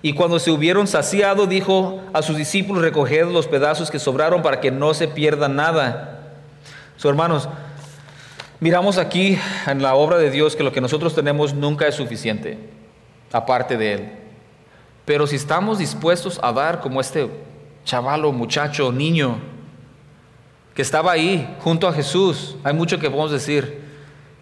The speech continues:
en nuestra imaginación santificada. Pero, hermanos,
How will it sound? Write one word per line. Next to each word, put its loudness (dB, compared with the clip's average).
en -6
nuestra -2
imaginación -4
santificada. -4
Pero, 2
hermanos, 2